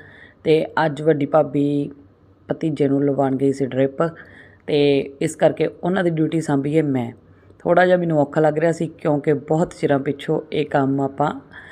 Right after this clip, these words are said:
ਇੱਥੇ ਰੋਟੀਆਂ ਬਣਾਉਣ ਦਾ ਕੀਤਾ ਸੀ, ਆਲੂ ਭਰ ਕੇ ਤੇ ਤੰਦੂਰੇ ਲਾਉਣੀਆਂ ਸੀ ਰੋਟੀਆਂ, ਪਰ ਫਿਰ ਵੀ ਆਪਾਂ ਪੂਰਾ ਟਰਾਈ ਕੀਤਾ ਤੇ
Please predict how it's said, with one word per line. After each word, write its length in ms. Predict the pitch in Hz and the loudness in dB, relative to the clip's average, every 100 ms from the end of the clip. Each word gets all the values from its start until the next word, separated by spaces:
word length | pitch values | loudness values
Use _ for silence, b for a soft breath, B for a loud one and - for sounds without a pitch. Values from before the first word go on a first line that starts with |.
| B B - | B B 0
ਇੱਥੇ 500 | 151 151 156 160 - - - 160 | 0 2 2 2 -2 -14 -6 0
ਰੋਟੀਆਂ 360 | 156 156 143 | 0 2 0
ਬਣਾਉਣ 360 | 143 147 147 139 | 2 0 0 0
ਦਾ 140 | 135 | 0
ਕੀਤਾ 420 | 131 139 135 135 135 | -2 -6 -4 -2 -2
ਸੀ, 340 | - 156 - - - - | -4 -6 -8 -14 -6 -2
ਆਲੂ 380 | 147 139 147 151 | 0 0 -2 -2
ਭਰ 300 | 160 147 135 | 0 2 0
ਕੇ 340 | - 143 147 143 | -2 -2 -2 -4
ਤੇ 300 | 151 147 190 - - - - | -2 -2 -2 -6 -20 -8 -2
ਤੰਦੂਰੇ 380 | 160 156 151 | 2 2 2
ਲਾਉਣੀਆਂ 340 | 139 135 120 120 | 2 0 -2 -6
ਸੀ 120 | 127 | -6
ਰੋਟੀਆਂ, 360 | 123 - 123 120 B B B - | -8 -6 -8 -8 B B B -4
ਪਰ 120 | 151 | 0
ਫਿਰ 220 | 175 160 | 2 2
ਵੀ 80 | 165 | 2
ਆਪਾਂ 240 | 160 160 | 2 2
ਪੂਰਾ 320 | 151 - 151 147 | -2 0 0 2
ਟਰਾਈ 240 | 139 135 | 2 0
ਕੀਤਾ 280 | 143 143 | -2 -2
ਤੇ 120 | 156 | 0